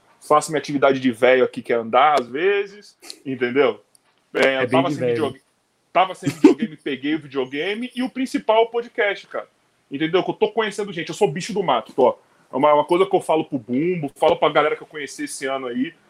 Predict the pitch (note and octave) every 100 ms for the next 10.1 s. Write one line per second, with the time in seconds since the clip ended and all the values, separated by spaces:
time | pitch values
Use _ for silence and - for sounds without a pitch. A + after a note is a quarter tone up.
0 | _ - G#3+ C#4 B3+ G3+ G#3 D3 D3+ -
1 | F3 D#3 - C3+ - G#2+ - _ _ _
2 | _ _ _ _ _ _ _ _ B2+ A#2+
3 | C3+ D#3 D3+ E3 F3 F#3 F3 F3 D#3 F#3
4 | F#3 F#3 F#3+ G3 G3 F#3 D#3+ C#3 - -
5 | _ _ _ _ _ C4 - A3+ A3 G#3
6 | A3 F3+ - G3 B3 E3+ F#3 F3+ E3 D3+
7 | C3+ - G3+ A#3 G3 F#3 - G#3+ - A3
8 | E3+ D3+ - D#3+ F3 D3+ - F3+ G#3+ G#3+
9 | G3 F3+ D#3 F#3+ G#3+ G#3+ B3+ D4+ A#3+ G#3